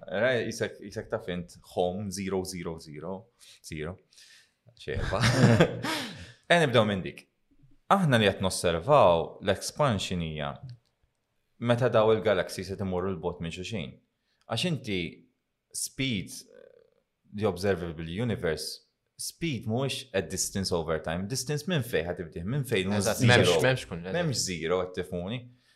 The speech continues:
Speaker 1: Allura aħna nosservaw hekk. Inti li jiġri hu, tieħu r-ritratti tal-, tal-galaxies tiegħek. U inti tinduna li jkun hemm dak ix-shifting jgħidulu.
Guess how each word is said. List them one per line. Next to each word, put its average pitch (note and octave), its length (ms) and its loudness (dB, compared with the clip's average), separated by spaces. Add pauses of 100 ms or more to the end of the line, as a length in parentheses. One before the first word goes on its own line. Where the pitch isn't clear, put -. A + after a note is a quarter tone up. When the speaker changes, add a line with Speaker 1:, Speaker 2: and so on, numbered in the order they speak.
(220)
Speaker 1:
Allura G3 220 4
aħna C#3 160 0
nosservaw A#2+ 580 2
hekk. - 240 0 (300)
Inti F#3+ 260 0
li G#2+ 140 2
jiġri A2+ 320 -2
hu, D2+ 100 -2 (1200)
tieħu F3 220 2
r-ritratti A#2 600 -2 (200)
tal-, F2 260 -12 (160)
tal-galaxies E2+ 1120 -8
tiegħek. D2 400 -8 (680)
U G3+ 100 -2
inti G3 160 -6
tinduna F2 480 -2
li G2 80 -4
jkun F#2+ 240 -4
hemm E2 140 -4
dak - 140 -8
ix-shifting E2 580 -6
jgħidulu. D2 340 -8